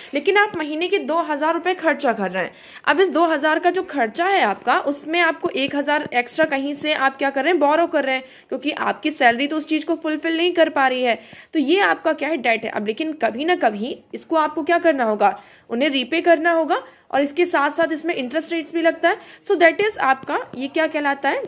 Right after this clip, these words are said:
ट्रेड डेफिसिट। ओके, I hope आपको ये क्लियर होगा। अब rupees goes to, पैसा जाता कहाँ कहाँ है? जैसे कि पेंशन में आपका जो इंटरेस्ट पेमेंट्स होता है, उसमें ट्वेंटी परसेंट आपका पूरा पैसा जाता है,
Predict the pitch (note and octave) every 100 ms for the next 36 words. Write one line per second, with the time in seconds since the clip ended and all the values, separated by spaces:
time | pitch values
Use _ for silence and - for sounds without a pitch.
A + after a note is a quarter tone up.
0 | - A#3+ C#4 A#4+ - - A#3 A3+ A3+ G3+
1 | F#3+ - - _ B3+ C4+ F#4 A#4 - -
2 | A#3+ C#4 E4 E4+ E4 E4+ E4+ E4 D#4 D#4
3 | D4 E4+ G4 - - - C4+ C4+ D4 E4+
4 | F4 A#3 C#4 D4+ D#4 D#4 - B3 A#3 C4+
5 | A3+ A3 A3 C#4+ C#4+ C#4 C4+ C4 B3 B3
6 | A#3+ B3 A3 A3 B3 A3+ A3 A3+ - -
7 | - A3+ A#3 B3+ B3 A#3+ A3 C4 - A#3+
8 | A#3+ A#3+ A#3+ A3 A#3 A#3+ C4+ C4 A#3+ -
9 | E4 E4 D#4 D4+ C#4+ C#4+ C#4+ C4+ C4+ C4
10 | B3 C4 A#3 A3+ - - -